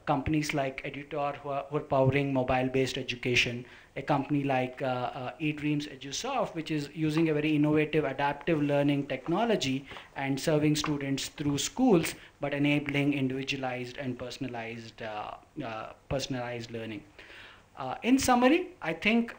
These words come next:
investors today are more excited, uh, about investing in education technology companies,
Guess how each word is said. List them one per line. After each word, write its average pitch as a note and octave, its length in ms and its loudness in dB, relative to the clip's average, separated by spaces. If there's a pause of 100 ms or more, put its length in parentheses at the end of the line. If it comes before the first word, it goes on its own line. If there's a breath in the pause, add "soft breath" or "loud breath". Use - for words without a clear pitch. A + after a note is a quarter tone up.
investors F3+ 500 -2
today F3 260 2
are E3 180 4
more D#3 360 -4
excited, C#3+ 840 -2 (360 loud breath)
uh, C3 280 -2
about C#3+ 580 2 (320)
investing C#3+ 680 4
in D#3+ 180 0
education C#3 560 2
technology C3+ 560 0
companies, D3 600 0